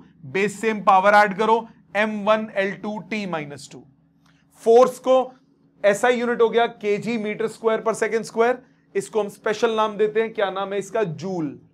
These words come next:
ये एसआई यूनिट होता है। इसी तरह से, अ, ग्राम centimeter square per second square होता है सीजीएस unit, इसका नाम होता है ergs, ई आर जी S।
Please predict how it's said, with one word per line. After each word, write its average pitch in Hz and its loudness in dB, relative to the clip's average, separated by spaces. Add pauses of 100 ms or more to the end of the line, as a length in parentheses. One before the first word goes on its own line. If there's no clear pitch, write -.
(320)
ये 185 -2
एसआई 196 -2
यूनिट 180 -6
होता 147 -8
है। 131 -14 (300)
इसी 233 -6
तरह 233 2
से, 240 0
अ, 240 -6 (800)
ग्राम 202 2
centimeter 220 -2
square 220 0
per 226 -2
second 208 -4
square 214 -2
होता 214 0
है 220 -2
सीजीएस 214 -2
unit, 220 -4 (260)
इसका 202 -4
नाम 196 -4
होता 190 -2
है 208 0
ergs, 170 -2 (200)
ई 196 -14
आर 180 2
जी 156 -8
S। - -12